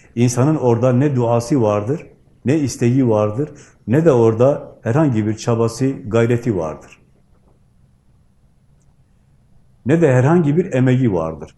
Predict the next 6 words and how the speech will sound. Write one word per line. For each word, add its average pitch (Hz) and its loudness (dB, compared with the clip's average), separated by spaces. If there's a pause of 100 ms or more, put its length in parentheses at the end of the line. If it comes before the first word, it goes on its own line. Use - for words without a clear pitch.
(100)
Mesela 127 -2 (1800)
Allah 147 0 (100)
güneşi 127 0
yaratmış, 135 0
insanı 143 0
ısıtıyor. 123 -6